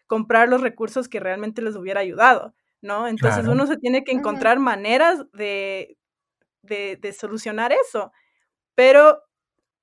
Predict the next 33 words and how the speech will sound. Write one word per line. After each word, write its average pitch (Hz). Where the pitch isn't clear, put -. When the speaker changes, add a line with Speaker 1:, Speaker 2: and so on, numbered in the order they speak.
Speaker 1:
como 262
digo, 262
es 254
un 277
ba-, 262
es 254
acto 277
de 302
balanceo, 202
o 196
sea, 196
como 208
que 196
algunas 262
cosas 349
son 226
necesarias, 269
algunas 226
no. 220
Speaker 2:
Ajá. -
Speaker 1:
¿Qué 247
tan, 262
y, 233
y, 233
o 226
sea, 226
y 226
qué 247
le 254
estás 247
dando 254
prioridad, 202
no? 196